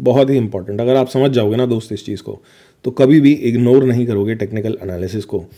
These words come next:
ठीक है। ये रहा स्नाइपर का क्रॉस in three day time frame, ठीक है जी। और, अ, हमें मिला था यहाँ पे,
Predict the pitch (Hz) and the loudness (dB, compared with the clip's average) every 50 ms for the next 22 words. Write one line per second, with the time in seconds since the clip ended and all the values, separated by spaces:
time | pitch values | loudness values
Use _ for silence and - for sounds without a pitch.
0 | _ - - _ _ _ _ - 107 104 117 123 113 104 104 113 127 135 135 135 | _ -20 -20 _ _ _ _ -8 -4 0 0 0 0 0 2 6 6 6 8 6
1 | 143 147 143 - _ _ - - _ - 107 107 - 127 117 123 120 117 120 120 | 2 0 -6 -10 _ _ -20 -14 _ -6 -6 -4 -4 -4 -4 -4 -6 -4 -2 -4
2 | 117 120 127 123 117 - - 104 104 110 110 120 123 120 120 143 147 151 165 - | -4 -2 -4 -6 -6 -6 -6 -6 -6 -4 -2 -2 -2 -2 -2 -4 -6 -6 -6 -12
3 | _ _ _ _ _ _ _ - _ _ _ _ _ _ _ _ _ - 110 - | _ _ _ _ _ _ _ -20 _ _ _ _ _ _ _ _ _ -14 -10 -8
4 | 123 117 110 107 - _ _ _ _ _ _ _ _ - - 101 101 98 101 98 | -8 -10 -10 -14 -20 _ _ _ _ _ _ _ _ -8 -8 -6 -6 -6 -6 -4
5 | 101 101 101 104 101 101 104 - - _ _ _ _ _ _ _ _ - 107 104 | -4 -2 0 0 -2 -2 -4 -8 -12 _ _ _ _ _ _ _ _ -16 -10 -8
6 | 110 113 113 113 107 104 104 98 - 120 120 120 107 95 95 95 90 - 110 107 | -6 -4 -4 -4 -4 -4 -4 -6 -6 -6 -8 -6 -8 -10 -12 -14 -10 -10 -10 -8
7 | 98 101 95 | -6 -6 -8